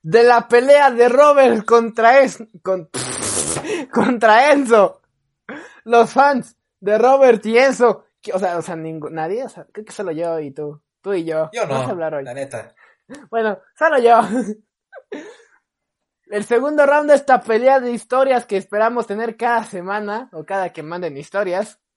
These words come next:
Speaker 1: pues ya es hora, viejo, así que empezamos con el visitante, con Robert. Y no, no es visitante por ser norteño, no, bájenle de huevos, a ver.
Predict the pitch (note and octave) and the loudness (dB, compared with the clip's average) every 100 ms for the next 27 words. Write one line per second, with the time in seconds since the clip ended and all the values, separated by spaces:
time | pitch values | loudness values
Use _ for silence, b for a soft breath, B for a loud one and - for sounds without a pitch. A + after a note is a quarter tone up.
0 | _ F3 E3+ D3+ F#3 A3+ A#3 D#4 D4 C#4 | _ -8 -8 -2 0 2 4 4 4 2
1 | C4 B3 C#4+ - D#4 D4+ - - - - | 0 -2 -4 0 0 0 -6 -16 -16 -14
2 | - G#3+ G#3 G#3+ C4 C#4+ C#4 A3 _ _ | -10 -8 -4 0 2 4 2 0 _ _
3 | _ - G3+ G3+ G3+ G#3+ A3 A3+ A3+ A3 | _ -10 -6 -6 -6 -6 -4 0 0 0
4 | F#3+ C#3 - _ _ _ - F3+ F3 F3 | -6 -10 -12 _ _ _ -14 -8 -8 -2
5 | G#3+ G#3+ F3+ F3 D#3+ _ _ _ F3+ F3+ | 0 0 0 -4 -6 _ _ _ -10 -8
6 | F#3+ F3 F#3+ G#3 G#3+ G#3+ G#3+ G3 F#3 G3+ | -6 -6 -6 -4 -4 -4 -4 -6 -8 -6
7 | G3 F#3 E3+ E3 D3+ C3 D#3+ D#3+ C#3+ D#3 | -8 -8 -8 -8 -10 -14 -14 -14 -14 -14
8 | F#3 E3 D3 C#3+ A2+ - C#3 C3 | -12 -10 -10 -12 -16 -16 -16 -16